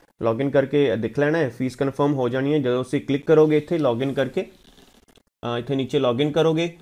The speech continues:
ਡਿਟੇਲਸ ਵਗੈਰਾ ਫਿਲ ਕਰਕੇ ਓਕੇ ਕਰੋਗੇ, ਆਟੋਮੈਟਿਕ ਤੁਹਾਡਾ ਐਪਲੀਕੇਸ਼ਨ ਫਾਰਮ ਡਾਊਨਲੋਡ ਹੋ ਜਾਣਾ ਹੈ। ਤਾਂ ਤੁਸੀਂ ਉਹਨੂੰ ਬਸ ਸੰਭਾਲ ਕੇ ਰੱਖ ਲੈਣਾ, ਪ੍ਰਿੰਟ ਆਊਟ ਕੱਢ ਲੈਣਾ ਹੈ।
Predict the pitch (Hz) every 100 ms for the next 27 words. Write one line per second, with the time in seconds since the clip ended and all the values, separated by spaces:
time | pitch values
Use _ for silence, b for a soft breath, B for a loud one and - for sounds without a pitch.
0 | _ 120 135 135 147 143 143 147 143 139
1 | 143 123 160 147 151 156 151 135 143 143
2 | 143 139 143 131 131 139 131 127 139 143
3 | 139 123 120 131 127 117 104 101 110 123
4 | 117 139 131 135 147 147 127 110 143 143
5 | 131 127 117 107 117 123 127 139 135 117